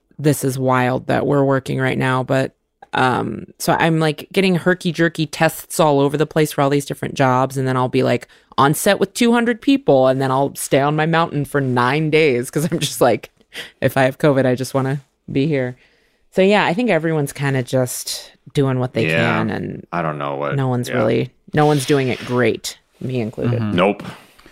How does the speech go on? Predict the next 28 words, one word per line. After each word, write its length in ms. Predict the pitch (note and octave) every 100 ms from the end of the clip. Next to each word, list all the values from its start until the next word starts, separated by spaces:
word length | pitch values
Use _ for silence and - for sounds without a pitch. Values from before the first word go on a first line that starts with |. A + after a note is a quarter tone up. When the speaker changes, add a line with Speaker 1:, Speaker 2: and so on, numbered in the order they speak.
| _ _ _ -
Speaker 2:
Nope. 260 | - D3+ - - _ -
Speaker 3:
Um, 340 | B2+ B2 B2+
in 80 | C#3
case 200 | C#3+ D#3+
you 60 | -
Speaker 1:
Nope. 80 | D3
Speaker 3:
missed 200 | C#3+ B2+
last 320 | B2 C#3+ -
week's 240 | D#3 D3
episode, 680 | D#3 - D#3 - D3+ D3 C#3+
Sketchfest 760 | - - B2+ - - C3+ C3 A#2
is 100 | G2
postponed, 800 | - A#2+ A#2 - B2 B2 C3 C3+
so, 560 | - A2+ G#2 G2+ F#2 - - -
uh, 120 | G2+
Speaker 2:
Oh, 180 | A2+ G#2+
Speaker 3:
we 60 | G2
Speaker 2:
yes. 240 | G#2 E2 A2
Speaker 3:
will 60 |
not 220 | A#2 A#2
be 120 | - A#2
there 300 | A#2 A2+ A#2
Speaker 1:
Yes. 200 | A2+ -
Speaker 3:
on 60 | A2
the 60 |
twenty-second. 520 | G#2+ A#2 A2+ - A#2 F#2
Speaker 2:
Speaking 160 | A#2+
of 160 | E2+